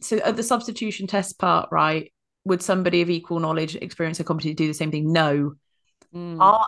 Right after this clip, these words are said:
Speaker 1: it doesn't just say, "Ah, it's back to Bob then." It's like, "Are there deficiencies, including lack of corrective action in the supervision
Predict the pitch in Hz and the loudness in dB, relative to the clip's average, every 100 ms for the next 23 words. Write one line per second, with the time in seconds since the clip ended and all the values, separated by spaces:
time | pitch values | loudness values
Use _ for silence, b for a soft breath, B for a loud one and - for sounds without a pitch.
0 | - - - 208 220 247 254 240 - 190 | -2 -6 2 2 4 2 0 0 2 4
1 | 170 - 165 175 - 226 - 202 262 247 | 4 2 2 2 2 0 0 0 0 0
2 | 220 208 202 _ _ _ _ _ _ _ | -2 -2 -6 _ _ _ _ _ _ _
3 | - 175 180 - _ 185 202 208 196 185 | -12 -6 -6 -6 _ 4 6 6 4 0
4 | 180 180 - 190 - 180 160 - 139 131 | -2 -6 -2 -2 0 -2 0 -2 -4 -8
5 | 135 - 175 165 - 180 185 165 - 156 | -10 -6 -4 -4 0 2 2 -2 0 -2
6 | - - - - 165 - 151 147 - - | -2 -6 -14 -8 -8 -6 -6 -6 -6 -8
7 | 151 - 156 156 160 - 247 240 262 226 | -6 -6 -4 -4 -6 -2 0 0 -2 -4
8 | 190 175 151 151 139 | -2 -4 -6 -10 -12